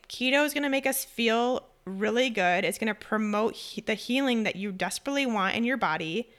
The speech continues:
what foods are going to get me there that I will also enjoy? That really is where you can listen to your body and be like, "Okay, I feel like an avocado with some salt and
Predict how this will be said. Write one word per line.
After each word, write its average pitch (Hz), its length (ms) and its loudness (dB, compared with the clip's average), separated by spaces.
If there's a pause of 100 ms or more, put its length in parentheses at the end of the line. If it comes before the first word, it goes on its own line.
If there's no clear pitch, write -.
(640)
what 254 380 2 (120)
foods 240 720 -2 (120)
are 220 140 4
going 220 280 0
to 190 120 -4
get 226 360 4
me 240 160 2
there 190 500 0
that 247 160 4
I 262 120 8
will 247 100 4
also 220 300 4
enjoy? 180 440 -2 (560)
That 233 480 4
really 247 720 2
is 214 320 -2
where 214 200 0
you 202 200 -2
can 208 260 -4
listen 214 320 -2
to 220 120 -4
your 202 200 0
body 180 560 0 (180)
and 247 100 0
be 277 100 2
like, 294 200 -2
"Okay, 359 420 0 (100)
I 208 120 2
feel 294 280 -2
like 202 380 -4
an 254 180 -2
avocado 208 960 0 (400)
with 226 340 -2
some 262 260 -2
salt 247 540 2
and 277 160 2